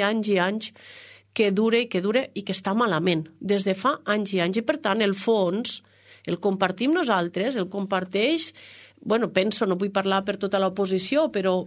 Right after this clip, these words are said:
el compartim nosaltres, el fons del que vol fer l'equip de govern, el compartim, posem ordre, d'acord, venga, som-hi.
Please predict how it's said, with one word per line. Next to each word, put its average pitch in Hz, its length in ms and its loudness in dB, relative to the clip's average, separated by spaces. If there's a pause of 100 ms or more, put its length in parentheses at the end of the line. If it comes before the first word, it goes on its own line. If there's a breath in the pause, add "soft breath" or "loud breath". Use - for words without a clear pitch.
el 196 80 0
compartim 214 480 2
nosaltres, 240 480 0
el 185 160 2
fons 294 400 0
del 269 160 -2
que 262 80 0
vol 220 240 0
fer 208 160 -2
l'equip 196 240 -4
de 180 80 -2
govern, 202 400 -2 (800 soft breath)
el 190 80 -2
compartim, 196 600 -2 (160)
posem 220 260 0
ordre, 170 380 -2 (100)
d'acord, 175 460 0 (340)
venga, 185 380 0 (180)
som-hi. 190 380 0